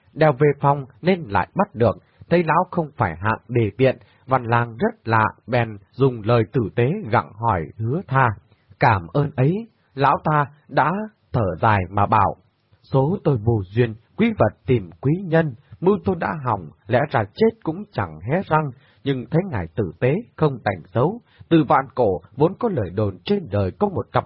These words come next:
vòng càn khôn, vô giá, ai bắt được có thể đoạt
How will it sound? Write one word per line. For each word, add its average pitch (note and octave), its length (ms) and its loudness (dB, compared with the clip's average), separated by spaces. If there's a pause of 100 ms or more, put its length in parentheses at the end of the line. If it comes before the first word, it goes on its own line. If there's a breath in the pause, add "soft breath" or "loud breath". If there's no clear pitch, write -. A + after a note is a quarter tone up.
vòng G2+ 280 0
càn G2+ 220 0
khôn, F3 300 0 (240 soft breath)
vô B2 260 2 (100)
giá, A#2+ 160 -2 (300 soft breath)
ai C#3 220 2
bắt G#3 160 0
được G#2+ 260 -2
có G3 100 2 (100)
thể A2+ 60 2 (140)
đoạt A2 180 2